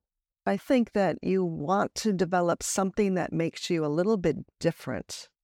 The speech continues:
than all the other experts out there. And how do you do that? How do you create yourself a unique perspective? And I think it is a perspective that a lot of times experts will think it's X to solve the problem,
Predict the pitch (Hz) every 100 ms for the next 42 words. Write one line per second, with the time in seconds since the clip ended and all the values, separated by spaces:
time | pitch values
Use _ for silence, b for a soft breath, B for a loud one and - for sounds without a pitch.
0 | _ _ _ - 165 185 165 185 180 160
1 | 160 156 143 - - - 101 120 147 139
2 | - - - 170 _ _ _ _ _ _
3 | _ _ - 226 214 254 262 254 226 175
4 | 190 196 - - - 208 233 220 - 196
5 | 175 175 - 156 - - 170 160 170 175
6 | 185 - - 165 - 147 - 117 113 185
7 | 190 214 269 269 262 - 214 208 196 175
8 | - 156 - - - _ _ _ _ _
9 | _ - 180 202 196 185 - - 202 226
10 | 247 247 - 202 190 - 120 - 185 -
11 | - 151 185 165 - - - 123 - -
12 | - - _ _ _ _ - 202 - 196
13 | 165 151 147 190 170 - - -